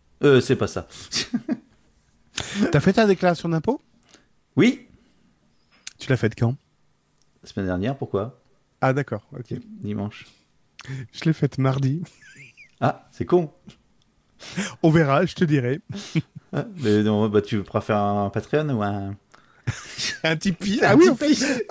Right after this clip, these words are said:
Speaker 2: <laughs> on les a pas mis en route. <laughs>
Speaker 1: Non. Bon, alors, donc, je reviens sur ma news. Alors, ça concerne pas le,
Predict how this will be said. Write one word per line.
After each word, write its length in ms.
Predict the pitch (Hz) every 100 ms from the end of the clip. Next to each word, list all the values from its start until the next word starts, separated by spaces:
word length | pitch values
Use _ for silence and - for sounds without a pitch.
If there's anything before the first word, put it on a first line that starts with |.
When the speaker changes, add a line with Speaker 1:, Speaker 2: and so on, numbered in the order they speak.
| -
Speaker 2:
<laughs> 140 | -
on 80 | 466
les 200 | 262 202
a 60 | 190
pas 180 | 269
mis 180 | 240 208
en 100 | 196
route. 360 | 185 180 226 233 -
<laughs> 260 | - - 220
Speaker 1:
Non. 160 | 127 113 - - -
Bon, 200 | 143 240
alors, 340 | 202 190 190 185
donc, 180 | 220
je 80 | 170
reviens 140 | 202 220
sur 140 | 190
ma 100 | 185
news. 260 | 170 156 123
Alors, 260 | 120 127
ça 160 | 127 156
concerne 380 | - 165 180 165
pas 260 | 185 196
le, 960 | 196 139 131 139 135 131 127 123 123 120